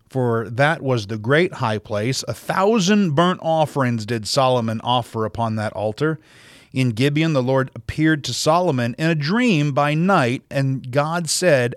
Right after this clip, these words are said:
"Ask what I shall give thee." That's quite, that's quite the request. Verse six, "And Solomon said,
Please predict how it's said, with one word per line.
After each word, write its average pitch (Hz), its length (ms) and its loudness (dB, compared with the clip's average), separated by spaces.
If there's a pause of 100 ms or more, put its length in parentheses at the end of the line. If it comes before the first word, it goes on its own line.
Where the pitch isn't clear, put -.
"Ask 156 480 -2
what 139 260 2
I 131 320 -2
shall 131 340 -2
give 107 460 0
thee." - 280 -12 (840)
That's - 160 -12
quite, 101 380 -8 (360)
that's - 160 -12
quite 107 280 -8
the 98 100 -10
request. 98 600 -4 (220)
Verse 117 340 0
six, - 500 -2 (440)
"And 123 120 -2
Solomon 165 400 4
said, 156 320 4